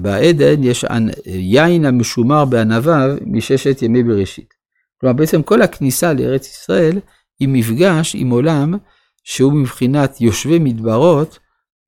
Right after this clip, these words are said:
גן עדן ממש. כן, אתה יוצא ממקום שכל כולו מנוגב ממים,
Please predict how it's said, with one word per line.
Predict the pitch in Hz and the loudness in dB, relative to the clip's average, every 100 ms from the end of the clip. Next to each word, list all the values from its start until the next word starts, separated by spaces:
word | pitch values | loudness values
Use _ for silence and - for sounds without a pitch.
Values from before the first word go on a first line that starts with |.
| 110 - - | -12 -12 -8
גן | 110 135 135 | 0 2 4
עדן | 165 165 156 | 2 2 0
ממש. | 147 156 104 - - _ _ _ _ _ _ - | 0 -2 -6 -10 -18 _ _ _ _ _ _ -2
כן, | 143 147 - | -2 -2 -2
אתה | 107 | 2
יוצא | 135 117 - 156 123 | 2 2 2 2 2
ממקום | 120 110 - 135 107 | 2 -2 0 0 0
שכל | - 104 151 143 | -4 -2 0 0
כולו | - 123 123 | 0 0 2
מנוגב | 117 120 117 110 98 139 123 90 87 - _ _ - | 4 2 2 0 2 2 2 0 -8 -18 _ _ -6
ממים, | 110 104 107 98 107 | -2 2 2 2 0